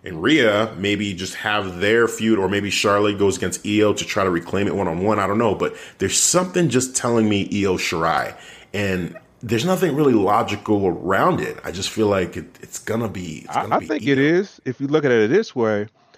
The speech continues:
Speaker 2: 'cause I, I'm kinda trying to put the pieces together as you're breaking it down. I'm thinking maybe, yeah, Io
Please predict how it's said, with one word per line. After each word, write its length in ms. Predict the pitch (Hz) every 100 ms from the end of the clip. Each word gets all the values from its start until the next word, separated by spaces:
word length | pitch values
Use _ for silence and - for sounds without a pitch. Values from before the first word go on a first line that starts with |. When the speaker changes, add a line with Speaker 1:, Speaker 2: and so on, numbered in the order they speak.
| _ _
Speaker 2:
'cause 260 | 123 117
I, 180 | 104 131 -
I'm 120 | 120
kinda 420 | 131 170 156 123 104 _ _ _ _
trying 180 | - 131
to 80 | 104
put 220 | - -
the 80 | 90
pieces 420 | - 151 113 -
together 400 | 98 95 127 107
as 240 | 101 95
you're 160 | 113 98
breaking 380 | 90 104 98 87
it 160 | 76
down. 500 | 107 127 107 87 85 - _ _ _ _ _ -
I'm 120 | 143
thinking 500 | - 131 120 113 110
maybe, 560 | 120 123 113 113 107 - _ _
yeah, 240 | 143 139 92
Io 400 | 123 135 113 107